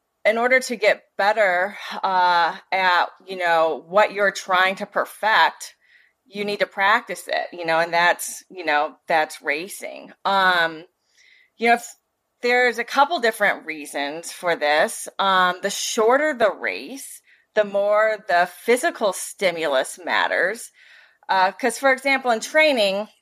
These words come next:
you know, let's say you're training for a one mile race, right? You will cover the entire distance of a one mile race at pace in practice broken up, right? So the mental component is like,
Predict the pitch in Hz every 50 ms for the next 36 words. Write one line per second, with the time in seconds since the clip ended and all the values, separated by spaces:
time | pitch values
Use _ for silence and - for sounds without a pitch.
0 | _ _ _ _ _ _ _ _ _ _ _ _ 214 220 214 202 202 202 196 196
1 | 196 208 233 247 - - 311 285 269 262 - 262 240 240 240 - 220 202 196 175
2 | 180 180 180 180 180 165 156 156 143 131 - - 95 80 - - - - - -
3 | - - - - 175 175 165 170 170 170 170 - _ _ _ _ _ _ - 233
4 | 302 381 440 523 523 466 - - - - - - - 269 294 302 - 233 196 185
5 | 180 170 160 156 - - _ _ _ _ - - 220 226 220 - - 269 277 302
6 | 277 240 - - 220 226 226 - 226 202 190 214 196 190 185 170 156 185 196 196
7 | 190 185 185 185 185 180 170 156 151 143 139 - - - - - 202 190 170 151
8 | 139 - - - - - 233 233 - - - - 240 214 196 202 - - - 208
9 | 190 - - 202 175 180 - - 165 160 - - - _ - 202 214 190 175 -
10 | 170 143 147 - - - _ _ _ _ - 190 180 175 170 - - - - -
11 | - 359 339 339 359 349 359 440 494 466 466 427 427 370 277 277 247 240 233 226
12 | 226 220 202 - 214 214 208 220 208 190 185 180 175 - -